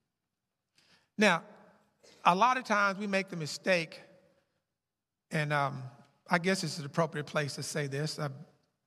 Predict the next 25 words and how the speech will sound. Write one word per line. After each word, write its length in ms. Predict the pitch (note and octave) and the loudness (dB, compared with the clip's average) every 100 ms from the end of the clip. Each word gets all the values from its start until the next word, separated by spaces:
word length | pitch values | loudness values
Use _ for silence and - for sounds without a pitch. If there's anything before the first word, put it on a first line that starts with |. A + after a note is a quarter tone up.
| _ _ | _ _
but, 220 | D#3 C#3 | -4 -2
but 240 | C#3 C3 - - - - - | -6 -10 -16 -20 -20 -20 0
we 80 | G3+ | 4
make 220 | G3 F#3+ | 6 4
the 40 | |
mistake 360 | E3+ C#3+ G3 F#3 | -4 -2 0 2
a 60 | E3+ | 4
lot 180 | F3 | 2
of 40 | E3+ | 4
times 280 | F3 E3+ D#3+ | 0 0 -2
when, 100 | D3 D3+ | -6 -6
when 140 | D3 | -6
a, 60 | C#3+ - | -8 -6
when 140 | D3+ | -6
a 40 | C#3+ | 0
person 380 | F3+ F3 D#3+ | 0 0 -4
passes, 560 | D#3 F3 F3+ F3 F3+ D#3+ | 0 2 2 0 -4 -4
uh, 100 | C#3+ E3 | -4 -4
you 100 | D#3 | -4
know, 120 | C#3+ | -2
they, 180 | D3 D3 | -4 -4
they, 220 | D3 D3 | -6 -6
they, 220 | C#3+ D#3 | -4 -6
they 280 | D3+ - D#3 | -4 -4 0
leave 340 | E3+ F3 F3 | 2 2 0